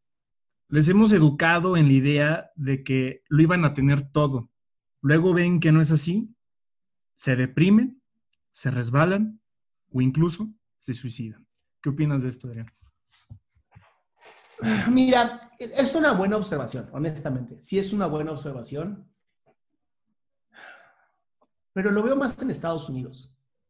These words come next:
Speaker 2: O sea, de verdad, de-, debemos de dejar de tropicalizar todas las pendejadas que hacen los gringos, ¿no?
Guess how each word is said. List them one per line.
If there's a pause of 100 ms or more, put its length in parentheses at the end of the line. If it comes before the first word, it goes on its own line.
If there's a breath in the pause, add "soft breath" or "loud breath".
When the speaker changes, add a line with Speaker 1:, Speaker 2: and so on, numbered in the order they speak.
(1300)
Speaker 2:
O
sea,
de
verdad,
de-,
debemos
de
dejar
de
tropicalizar
todas
las
pendejadas
que
hacen
los
gringos,
¿no?